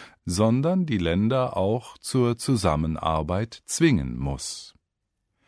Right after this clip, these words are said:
Der Versuch, auch die Herrschenden vor Gericht zu stellen, ist gescheitert,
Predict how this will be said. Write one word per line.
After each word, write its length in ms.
Der 220
Versuch, 600
auch 320
die 180
Herrschenden 720
vor 240
Gericht 420
zu 140
stellen, 480
ist 300
gescheitert, 680